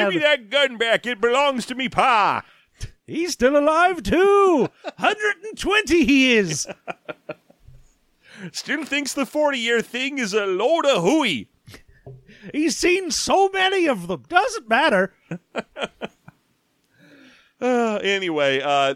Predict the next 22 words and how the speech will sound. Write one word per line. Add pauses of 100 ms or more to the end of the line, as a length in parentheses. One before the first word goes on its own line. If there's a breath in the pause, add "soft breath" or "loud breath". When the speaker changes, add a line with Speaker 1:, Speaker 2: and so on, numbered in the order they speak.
Speaker 1:
this
is
our
big
ex-, (480)
as,
as
much
of
an
exposition
dump
as
we're
gonna
get
for
now
scene. (380 soft breath)
When,
when,
uh,